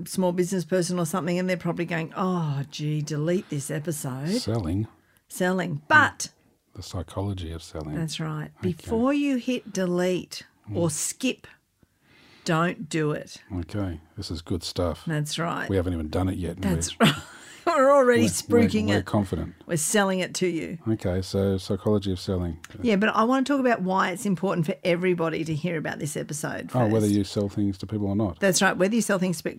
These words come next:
Speaker 1: because I think fundamentally we're all salespeople.
Speaker 2: So we're selling something all the time?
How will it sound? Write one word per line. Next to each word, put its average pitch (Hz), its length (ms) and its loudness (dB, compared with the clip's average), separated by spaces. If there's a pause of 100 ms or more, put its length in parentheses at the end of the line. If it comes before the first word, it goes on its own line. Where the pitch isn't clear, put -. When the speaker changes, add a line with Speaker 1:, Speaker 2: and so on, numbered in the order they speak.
Speaker 1:
because 220 400 2 (100)
I 254 280 6
think 190 340 -4
fundamentally 185 960 0
we're 180 140 4
all 160 240 0
salespeople. 151 800 -6 (120)
Speaker 2:
So 117 200 2
we're 107 100 4
selling 113 280 0
something 104 340 -2
all 107 160 2
the 101 80 2
time? 120 260 0